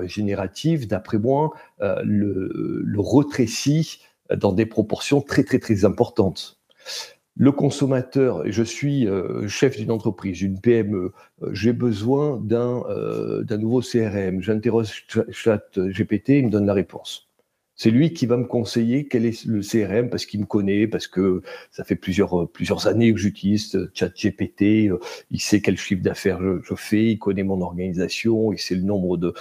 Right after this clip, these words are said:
de commerciaux que j'ai, et cetera. Donc, il a plus véritablement, le, finalement, le marketeur, euh, bah, n'a plus véritablement lieu d'être. C'est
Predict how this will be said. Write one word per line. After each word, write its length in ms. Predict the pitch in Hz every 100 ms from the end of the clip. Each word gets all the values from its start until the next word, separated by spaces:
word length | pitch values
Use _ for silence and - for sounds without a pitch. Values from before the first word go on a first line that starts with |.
| - -
de 160 | - 95
commerciaux 540 | 113 - 92 - 104
que 160 | 98 95
j'ai, 160 | - 107
et 60 |
cetera. 520 | - 98 104 82 - _ _ - - - -
Donc, 180 | 110 123
il 100 | 120
a 40 |
plus 200 | 123 170
véritablement, 600 | 135 120 117 113 117 107
le, 120 | 113
finalement, 560 | 110 104 - 123 117 147
le 80 | 143
marketeur, 640 | 95 117 104 156 143 104
euh, 40 | 87
bah, 140 | 87
n'a 120 | 98
plus 220 | - 156
véritablement 640 | 120 110 113 - 147 170 147
lieu 280 | 127 135 135
d'être. 460 | 127 180 175 -
C'est 280 | 113 135 117